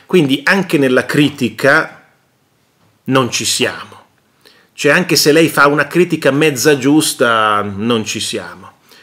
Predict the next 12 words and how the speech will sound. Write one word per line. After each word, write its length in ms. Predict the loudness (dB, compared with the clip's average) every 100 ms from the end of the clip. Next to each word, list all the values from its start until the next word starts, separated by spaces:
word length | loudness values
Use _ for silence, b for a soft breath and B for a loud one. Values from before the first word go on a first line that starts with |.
| b b
Non 180 | -4 0
c'entra 400 | 0 2 2 2
niente 480 | 4 2 0 -4
la 160 | -4 -4
credibilità 680 | -4 -4 -4 -4 -6 0 0
internazionale, 1120 | 0 -4 -8 -6 -6 -4 -2 2 2 0 -6 b b b b
ma 140 | -10
c'entra 400 | -2 0 0 0
la 120 | 0
sicurezza 960 | 0 -2 -4 -8 -2 2 2 0 -4 -4
del 160 | -6
paese, 720 | -8 -8 -6 -8 -8 -8 -10